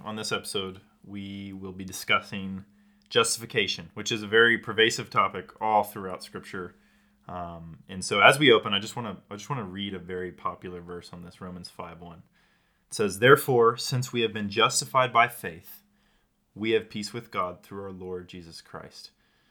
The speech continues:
Ben, give me just a quick, maybe one, two minute definition on the doctrine of justification and just tell me like I've never heard it before.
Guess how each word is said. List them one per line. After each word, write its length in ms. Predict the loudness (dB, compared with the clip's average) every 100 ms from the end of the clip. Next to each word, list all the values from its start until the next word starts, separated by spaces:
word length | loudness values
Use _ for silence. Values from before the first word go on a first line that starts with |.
| _ _ _ _ _ _
Ben, 220 | 0 2
give 140 | 2 2
me 320 | 4 2 0
just 220 | -2 -2
a 40 | 0
quick, 360 | 4 4 2 _ _ _ -8
maybe 160 | -6 -2
one, 260 | 0 0
two 160 | 0 0
minute 300 | 0 0 -4 _ 2
definition 720 | 2 2 0 0 0 -2 -6
on 160 | -8 -10
the 40 |
doctrine 440 | 2 4 4 0 -10
of 60 | -8
justification 720 | -10 -10 -12 -10 -10 -10 -12
and 320 | -12 -14 -14
just 260 | -10 -8 -8
tell 240 | 4 4
me 380 | 4 0 -4 -6 _ _ _ -8
like 160 | 0
I've 140 | 0 2
never 200 | 2 2
heard 140 | 2
it 80 | 0
before. 340 | -10 -20 -20